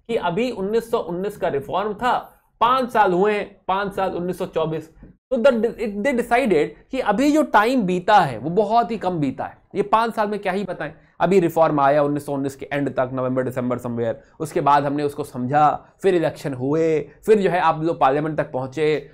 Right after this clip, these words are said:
प्रोविंसेस में कुछ कुछ जो है, you know, सरकारें बनी, तो अभी कितना ही समय बीता है जिसके ऊपर कहा जाए कि दयार की बेकार है, right, है ना, कुछ ऐसा बहुत सेंस नहीं बन रहा। तो that was, that was the reason कि it was decided कि time lapse is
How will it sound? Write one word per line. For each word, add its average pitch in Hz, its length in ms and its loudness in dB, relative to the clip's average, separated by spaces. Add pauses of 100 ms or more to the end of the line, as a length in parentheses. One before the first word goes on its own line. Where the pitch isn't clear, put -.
(120)
प्रोविंसेस 190 380 0
में 180 160 -4
कुछ 175 140 -2
कुछ 170 140 -2
जो 151 100 2
है, 160 180 2
you 151 120 -2
know, 156 120 -4
सरकारें 135 420 -2
बनी, 156 380 -2 (160)
तो 247 60 4
अभी 254 160 2
कितना 214 300 -4
ही 240 140 0
समय 277 240 0
बीता 247 260 0
है 214 220 -2
जिसके 202 200 -4
ऊपर 220 160 -2
कहा 214 220 2
जाए 220 160 2
कि 214 80 -4
दयार 196 240 4
की 208 100 -4
बेकार 190 300 4
है, - 240 -6 (140)
right, 240 240 6
है 233 80 2
ना, 247 100 0
कुछ 185 180 -2
ऐसा 190 180 0
बहुत 190 240 0
सेंस 185 200 -6
नहीं 202 100 -4
बन 196 120 0
रहा। 185 120 0 (340)
तो 240 40 0
that 220 260 4
was, 285 240 0
that 208 200 4
was 277 120 6
the 254 100 2
reason 175 340 0 (200)
कि 240 100 -4
it 254 60 4
was 226 120 4
decided 233 400 0
कि 240 100 -6
time 226 340 0
lapse 214 320 2
is - 140 -6